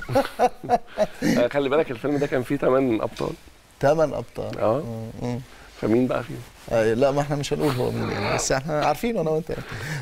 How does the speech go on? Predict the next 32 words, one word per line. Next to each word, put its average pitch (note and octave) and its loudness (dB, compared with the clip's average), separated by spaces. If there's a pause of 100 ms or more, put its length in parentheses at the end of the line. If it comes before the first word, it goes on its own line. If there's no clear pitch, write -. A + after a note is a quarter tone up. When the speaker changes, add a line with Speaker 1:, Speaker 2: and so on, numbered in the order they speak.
(100)
Speaker 2:
طيب D#3+ 4
قول G3+ 6
لي، D3 2
يوسف E3 2
ابنك D3 2
بيمثل C#3 0
دلوقتي؟ - -6 (540)
Speaker 1:
آه، F#2+ 4
يوسف G#2 -2
تالتة A2 -2
تمثيل A#2 0
وإخراج، B2 0 (280)
Speaker 2:
مهم. A2 0
Speaker 1:
آه، F#2+ 4
معهد G2 2
فنون G#2 0
مسرحية. A2 0 (1040)
وكان G2 0 (920)
محظوظ A2+ 0
أكتر A#2 -2
مني A2+ 4
بكتير، A#2 2
لأنه A#2 2
Speaker 2:
مم. A#2 6
Speaker 1:
نال A#2 2
شرف - -2
إنه G#2+ 2
يقف G#2+ 2
قدام G2+ 2
الزعيم G2 2
عادل G2 2
إمام. F#2 2